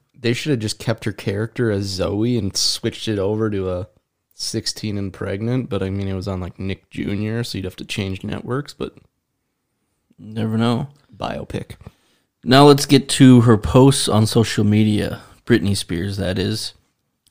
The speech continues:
Speaker 2: Starting as early as April twenty twenty, when she would just post pics of her sadly looking into the camera with her iconic heavy mascara. Britney just has this, like, look to her that's just,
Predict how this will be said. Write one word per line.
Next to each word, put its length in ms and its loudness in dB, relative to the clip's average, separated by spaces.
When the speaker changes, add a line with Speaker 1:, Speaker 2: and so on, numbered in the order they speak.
Speaker 2:
Starting 480 6
as 300 2
early 500 6
as 420 0
April 420 0
twenty 380 2
twenty, 580 0
when 120 -2
she 240 4
would 140 6
just 240 0
post 360 2
pics 300 -2
of 160 0
her 340 2
sadly 500 4
looking 640 2
into 200 0
the 80 -4
camera 560 -6
with 140 -12
her 180 2
iconic 720 2
heavy 480 2
mascara. 800 -4
Britney 240 0
just 200 -4
has 380 -2
this, 260 -8
like, 200 -8
look 320 -4
to 140 -4
her 220 -4
that's 220 -8
just, 320 -10